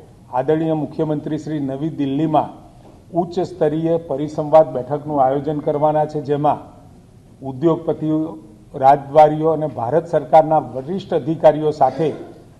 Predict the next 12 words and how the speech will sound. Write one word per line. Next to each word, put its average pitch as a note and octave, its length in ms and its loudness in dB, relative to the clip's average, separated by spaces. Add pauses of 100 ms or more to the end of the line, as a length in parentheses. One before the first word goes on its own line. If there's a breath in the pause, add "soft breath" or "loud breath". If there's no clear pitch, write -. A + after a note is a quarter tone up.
(200)
આ D3 240 6
મુલાકાત D#3 440 8
તેમની D3+ 300 -2
થશે D3 300 0
અને D#3 240 -2
ગુજરાતના D#3+ 640 4
પ્રાદેશિક E3+ 640 0
વિકાસનો C#3 640 2 (420)
એક F3 360 -4
નવા D#3+ 400 10
અધ્યાયની D#3+ 580 2
શરૂઆત C#3+ 460 4